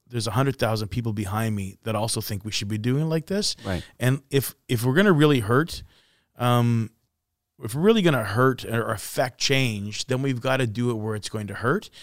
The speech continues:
Speaker 1: And a hundred thousand people that are voting means that there's a hundred thousand people that could be either yes or no.
Speaker 2: Right.
Speaker 1: So, you know, if that's the goal, and sometimes I think this posturing and this, you know, decision-making is really to make sure that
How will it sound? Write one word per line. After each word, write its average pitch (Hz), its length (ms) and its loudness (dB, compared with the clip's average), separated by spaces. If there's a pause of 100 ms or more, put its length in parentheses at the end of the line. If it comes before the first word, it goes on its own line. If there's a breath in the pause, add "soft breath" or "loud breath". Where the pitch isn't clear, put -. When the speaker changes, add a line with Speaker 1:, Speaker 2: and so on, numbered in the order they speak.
(240 loud breath)
Speaker 1:
And 120 140 -2
a - 20 0
hundred 196 240 4
thousand 180 360 2
people 180 280 -2
that 139 120 2
are 131 100 4
voting 127 600 0 (120)
means 135 640 0
that 123 260 -8
there's 123 220 0
a 120 60 -4
hundred 143 260 -2
thousand 127 260 0
people 127 280 -6
that 113 140 -4
could 107 140 -8
be 110 100 -2
either 101 180 -2
yes 151 520 -2
or 151 100 0
no. 180 380 -2 (100)
Speaker 2:
Right. 90 260 -2 (100)
Speaker 1:
So, 147 380 2 (260)
you 147 100 -4
know, 143 140 2
if 123 200 -2
that's 160 280 0
the - 120 -4
goal, 175 640 4
and 123 280 -2
sometimes 160 400 0
I 123 80 2
think 120 240 -4
this 110 140 -6
posturing 135 760 0
and 107 120 -2
this, 107 300 0
you 110 80 -2
know, 104 140 -2
decision-making 120 760 0
is 101 140 -4
really 117 240 -2
to 104 120 -12
make 104 200 -6
sure 110 240 -6
that 101 240 -6